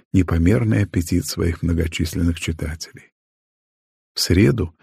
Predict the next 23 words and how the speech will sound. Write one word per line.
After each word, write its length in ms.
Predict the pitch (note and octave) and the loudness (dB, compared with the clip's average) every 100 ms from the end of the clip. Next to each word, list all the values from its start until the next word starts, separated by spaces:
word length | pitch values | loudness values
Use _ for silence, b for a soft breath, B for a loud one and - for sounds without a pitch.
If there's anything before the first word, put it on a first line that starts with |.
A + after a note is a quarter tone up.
| b b | b b
первого 360 | - F2+ E2 D#2 | 4 6 4 2
декабря, 560 | F2 - E2 G#2 D3+ | -4 -6 -2 2 4
рассказала 500 | B2 - F2 F2 D#2+ | 2 0 2 2 2
миссис 400 | E2 D#2 D2+ D#2+ | 2 0 -4 -4
де 140 | F#2+ G#2 | 0 0
Сильва, 420 | G2+ E2+ D#2+ G2 B B B - | 0 -2 -6 -12 B B B 2
она 200 | G#2 C#3+ | 4 6
вместе 380 | G#2 F2+ - | 4 2 0
с 100 | F#2+ E2 | -2 0
Агатой 420 | E2+ C3 D3 E2 | 2 0 2 4
ездила 420 | G#2 A#2+ A#2+ B2+ | 4 2 2 2
в 60 | E2+ | 2
Лондон 560 | E2 E2 D2+ D#2+ E2 B B B | 4 4 2 -2 -8 B B B
пошататься 600 | E2+ - D#2+ G2+ - - | -2 0 2 2 2 -6
по 140 | - G#2 | -4 0
магазинам, 720 | A2+ A2 G2+ E2 D2+ C#2+ - _ _ - | 2 2 0 -2 -4 -6 -10 _ _ -4
и 80 | E2 | -2
по 160 | F2 | 0
дороге 480 | D#2+ E2 A#2+ C#3+ B2 | 0 2 2 2 2
они 160 | D#2+ D#2 | 0 -2
говорили 480 | E2 E2 E2 D#2+ D#2 | -2 0 0 0 -4
о 120 | D#2+ | -4
том, 320 | - B2 | 0 2